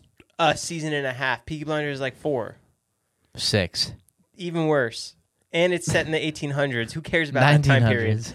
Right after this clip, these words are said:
Speaker 1: Even worse.
Speaker 2: When is your set?
Speaker 1: Present day.
Speaker 2: Nah, who cares about present day?
Speaker 1: They had the best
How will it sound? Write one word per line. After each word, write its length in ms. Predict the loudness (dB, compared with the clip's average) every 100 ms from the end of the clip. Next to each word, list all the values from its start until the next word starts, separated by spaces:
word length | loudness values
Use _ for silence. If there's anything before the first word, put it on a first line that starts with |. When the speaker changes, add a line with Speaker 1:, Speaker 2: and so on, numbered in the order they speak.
| -16
Speaker 1:
Even 320 | -6 -2 2 4
worse. 500 | 2 0 -4 -14 -2
Speaker 2:
When 180 | 4 6
is 140 | 6
your 100 | 4
set? 320 | 4 0 -2 _ _ _ _
Speaker 1:
Present 560 | 4 6 6 2 -6 2
day. 480 | 6 6 6 4 -2
Speaker 2:
Nah, 280 | -4 -2 -2
who 100 | -2
cares 220 | -2 -4
about 160 | -4 -8
present 260 | -12 -16
day? 200 | -18 -14 0
Speaker 1:
They 180 | 2 4
had 200 | 2 2
the 100 | -2
best 460 | -2 -2 -2 -4